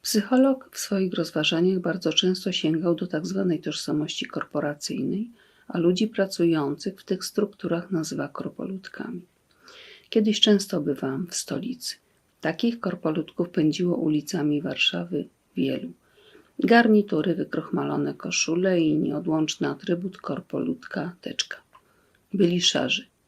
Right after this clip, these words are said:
Ciągnęli za sobą chmurę korporacyjnych nakazów i zakazów.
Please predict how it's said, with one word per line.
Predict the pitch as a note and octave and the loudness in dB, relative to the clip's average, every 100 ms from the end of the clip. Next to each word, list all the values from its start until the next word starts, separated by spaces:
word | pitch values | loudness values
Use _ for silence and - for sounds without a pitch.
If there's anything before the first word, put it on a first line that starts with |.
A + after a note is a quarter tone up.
| _ _ - | _ _ -2
Ciągnęli | E3+ E3+ F3+ G3+ G3 | 6 8 8 8 6
za | F#3 E3+ | 2 0
sobą | - E3 D3+ D#3 | -2 0 0 -2
chmurę | - - F#3 G3+ - - | -4 4 8 8 8 0
korporacyjnych | - F3 D3 C#3+ C#3+ - D3+ C#3+ F3 | -8 -8 -6 -6 -6 -2 0 0 -2
nakazów | F3 F3 D#3 - - - | -4 -6 -8 -8 -8 -4
i | C3+ | -2
zakazów. | C#3+ - - G#3+ - - _ | -2 -2 -8 -8 -12 -18 _